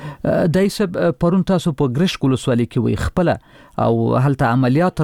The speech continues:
روان وو. څرنګه له دې پیښې وروسته هغه عملیات درول شوي دي او کنه عملیات لا هم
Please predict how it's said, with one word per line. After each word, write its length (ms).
روان 320
وو. 80
څرنګه 580
له 120
دې 160
پیښې 180
وروسته 400
هغه 140
عملیات 360
درول 280
شوي 220
دي 100
او 20
کنه 220
عملیات 380
لا 120
هم 80